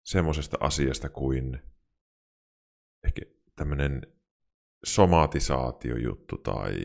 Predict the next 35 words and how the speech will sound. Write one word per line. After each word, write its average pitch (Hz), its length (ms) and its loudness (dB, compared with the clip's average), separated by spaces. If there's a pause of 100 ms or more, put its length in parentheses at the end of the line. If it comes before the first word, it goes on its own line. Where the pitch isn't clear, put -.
(300)
tai 60 220 -6
ennen 78 260 4
puhuttiin 64 440 0
hypokondriasta 58 1080 0
vähän, 60 180 -4
se 57 100 -6
oli 60 140 0
niinku, - 340 -4
sitä 64 260 4
s-, 69 100 -4 (120)
sanaa 62 360 2
vähän 64 180 0
vähemmän 57 320 -2
käyttää, - 360 -4 (160)
elikkä - 220 -6 (360)
ennen 65 280 2 (220)
sanottiin - 380 -4
vähän 65 220 -2
silleen 60 300 -2
hölmösti, 62 500 0
että - 200 -8
luulosairaus. 52 1000 0 (960)
Elikkä 57 300 -2 (840)
ihminen, 65 380 2 (1000)
ihmisille 78 360 6
voi 73 120 10
tulla 71 140 4
semmonen 73 300 0
tila, 71 340 6
että - 120 -6
se - 80 0
ahdistuneena 62 680 0
miettii 57 480 -2
tosi 60 260 0
paljon, 53 320 0